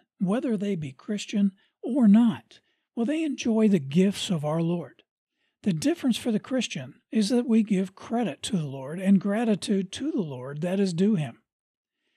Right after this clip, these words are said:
Now, Dad didn't talk about climate change and the impact that people were having on the land when he gave this sermon in nineteen sixty-seven. But he did talk about the windows of heaven.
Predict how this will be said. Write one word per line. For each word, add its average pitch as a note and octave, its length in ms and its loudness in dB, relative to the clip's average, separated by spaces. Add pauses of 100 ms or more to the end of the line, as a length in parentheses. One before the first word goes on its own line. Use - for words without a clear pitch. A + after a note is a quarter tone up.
(260)
Now, G#3+ 220 4 (200)
Dad A#3 300 2
didn't A3+ 340 2
talk F3+ 380 -6
about C#3+ 300 -8
climate D3 380 -4
change - 520 -8 (180)
and F3+ 160 2
the F3+ 140 2
impact F3+ 440 2
that D3 120 -10
people F3+ 300 0
were C#3+ 140 -8
having E3 400 -4
on D3+ 180 -8
the C#3+ 40 -10
land C#3 380 -12
when D3 140 -12
he F3+ 140 -4
gave E3 320 -4
this C3+ 160 -6
sermon C#3+ 420 -4
in C#3 100 -6
nineteen D#3 420 -4
sixty-seven. - 720 -8 (880)
But A3+ 160 -2 (480)
he A3+ 140 2
did C#4 240 2
talk F#3 320 -4
about D#3 300 -6
the C#3 80 -10
windows E3 480 2
of D3 100 -8
heaven. D3 320 -10